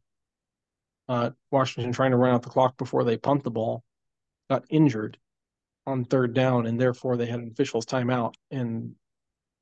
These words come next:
and they had, they stopped the clock, which, which inst-, so, so instead of Texas having the ball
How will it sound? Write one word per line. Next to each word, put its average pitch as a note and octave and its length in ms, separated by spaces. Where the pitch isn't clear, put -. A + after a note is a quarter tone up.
and C3 140
they B2 60
had, A2 200
they B2+ 120
stopped B2 240
the B2+ 40
clock, C#3 440
which, - 260
which C3+ 460
inst-, C3 260
so, C3+ 240
so C3+ 220
instead B2+ 480
of D3 80
Texas D3 340
having C3 280
the B2 60
ball A#2+ 320